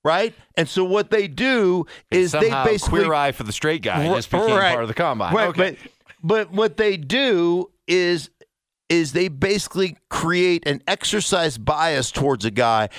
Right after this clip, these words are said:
Speaker 1: and then they make excuses for why he
Speaker 2: Right.
Speaker 1: doesn't do shit
Speaker 2: That,
Speaker 1: on film.
Speaker 2: th-, there it is. I think that is it. The, the people who get the combine is they use it to support what they already know or suspect.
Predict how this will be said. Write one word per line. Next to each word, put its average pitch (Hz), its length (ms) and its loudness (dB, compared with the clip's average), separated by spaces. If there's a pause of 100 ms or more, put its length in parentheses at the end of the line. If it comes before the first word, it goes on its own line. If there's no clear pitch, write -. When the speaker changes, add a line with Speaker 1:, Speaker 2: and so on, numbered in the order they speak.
(160)
Speaker 1:
and 139 160 2
then 190 120 -2
they 208 120 0
make 196 240 0
excuses 151 800 -2
for 139 160 0
why 156 260 0
he 147 60 0
Speaker 2:
Right. 139 120 2
Speaker 1:
doesn't 143 240 -2
do 139 120 0
shit 190 360 0
Speaker 2:
That, 151 100 2
Speaker 1:
on 139 120 0
film. 160 400 0
Speaker 2:
th-, 135 120 -2
there 208 300 0
it 165 60 -2
is. 139 180 -2
I 147 80 0
think 208 240 -2
that 151 240 0
is 113 160 -6
it. - 280 -10
The, 151 100 -6
the - 140 -8
people 247 420 -2
who 190 160 -2
get 151 320 -4
the 143 80 -6
combine 92 600 -6 (1300)
is 151 520 -2 (460)
they 151 100 0
use 175 360 0
it 196 140 -4
to 160 120 -4
support 143 640 -4
what 123 180 -6
they 120 160 -2
already 113 400 -2
know 101 240 -4
or 92 160 -4
suspect. - 720 -10